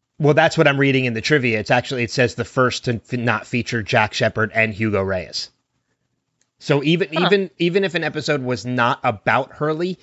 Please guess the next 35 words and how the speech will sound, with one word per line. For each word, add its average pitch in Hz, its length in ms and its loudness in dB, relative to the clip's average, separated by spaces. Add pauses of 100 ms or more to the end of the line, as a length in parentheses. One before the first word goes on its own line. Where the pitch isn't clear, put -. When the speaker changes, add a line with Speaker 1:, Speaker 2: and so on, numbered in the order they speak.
(140)
Speaker 1:
he 135 180 -4
still 143 380 2
always 131 420 2
had 127 220 2
at 120 120 -4
least 120 320 -6
a 123 60 -10
small 110 360 -4
cameo. 92 440 -8 (1800)
Like 117 240 0
when, 123 240 0
like, 117 160 2
talking 120 340 -2
to 120 100 -6
Rose 117 720 0
or 113 280 -2
insulting 110 760 -4
Sawyer 117 400 0
about 107 220 -2
his 104 100 -10
glasses. 104 640 -6 (280)
He's 160 320 0
been 160 280 2
in 135 120 -4
every 131 280 0
episode 123 440 0
up 104 140 -4
until 107 220 -6
this 92 160 -12
point. 87 220 -18
Speaker 2:
It's - 80 -20
'cause 208 300 0
you 220 120 4
need 196 300 2
a 185 140 0